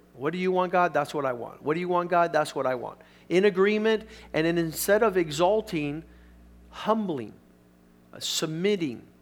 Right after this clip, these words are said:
obeying. All these words are words consistent with the character of Christ. We call ourselves Christians, like Christ. Instead of being proud and arrogant,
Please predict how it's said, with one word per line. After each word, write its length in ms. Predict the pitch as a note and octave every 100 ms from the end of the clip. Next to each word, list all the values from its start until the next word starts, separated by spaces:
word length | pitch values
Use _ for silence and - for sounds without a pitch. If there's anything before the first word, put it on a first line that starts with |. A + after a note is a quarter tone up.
| _ -
obeying. 640 | C#3 C3+ F3 F3+ C3+ G#2+
All 220 | - D#3+
these 200 | G3 F#3+
words 380 | E3+ D#3+ D#3+ D#3 -
are 340 | C#3+ D3 D3
words 560 | C#3 D3 D#3+ C3+ B2+ -
consistent 760 | - B2+ - - G#3 - F3+
with 160 | D#3 D3+
the 80 | D3+
character 440 | - D#3+ D#3 D3+
of 140 | C3+ -
Christ. 500 | - G3 D3 C3 - - - -
We 100 | B2+
call 160 | D#3
ourselves 340 | D3 C#3 C3+ C3+
Christians, 600 | - F#3 - A#2 G2+ - - _ -
like 300 | A#2+ C3+ -
Christ. 500 | - E3 C3 A2 - _ - - - _
Instead 260 | A#2 - C3+
of 120 | C#3
being 220 | C#3 C#3
proud 680 | A#2+ - C#3 C#3 D#3+ F#3 F#3+ - - -
and 160 | B2 -
arrogant, 720 | C3 B2+ D#3+ E3+ G3 A3+